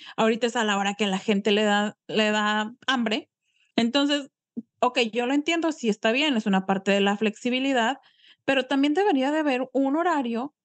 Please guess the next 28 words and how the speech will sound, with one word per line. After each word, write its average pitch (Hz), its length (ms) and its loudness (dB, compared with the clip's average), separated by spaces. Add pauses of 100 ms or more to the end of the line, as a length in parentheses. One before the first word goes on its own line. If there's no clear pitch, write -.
(440)
que 254 480 -4
se 247 220 -4
respete, 247 680 -4
o 208 60 -2
sea, 214 360 -2 (320)
ya 233 220 0
sea 285 160 -4
un 294 140 0
gap 254 240 -2
de 262 120 -2
horas, 254 360 -2
de 214 80 -2
una 269 360 0
a 277 140 -4
tres, 262 420 -2
oye, 233 220 0
no 254 100 -2
pongas 311 280 -4
ninguna 254 320 0
junta, 311 500 -4
puede 233 240 -2
que - 80 -8
en 277 80 0
ese 254 220 -4
horario 277 340 0
la 285 80 0
gente 311 300 -4
come, 403 440 -2